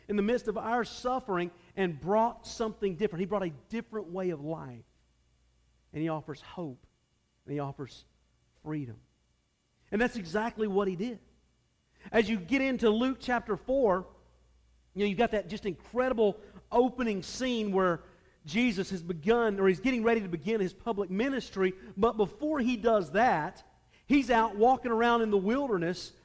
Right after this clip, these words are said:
for forty days. But he's not out there alone. We know that Satan is out there and he's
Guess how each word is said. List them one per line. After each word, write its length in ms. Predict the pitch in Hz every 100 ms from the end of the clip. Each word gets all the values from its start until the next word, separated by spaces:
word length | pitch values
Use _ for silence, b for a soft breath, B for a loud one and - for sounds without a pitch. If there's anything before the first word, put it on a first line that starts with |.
| _
for 100 | 208
forty 460 | - 285 285 269 220
days. 600 | 240 226 180 190 - - - _ _ _ _ _ _ _ _ _ _ _ _ _ _ _
But 80 | 208
he's 140 | 175
not 160 | 220 226
out 180 | 214 208
there 140 | 190
alone. 380 | 175 208 233 185
We 100 | 190
know 100 | 190
that 160 | 185
Satan 380 | - 202 190 165
is 100 | 139
out 180 | 165 160
there 120 | 147
and 40 |
he's 140 | 127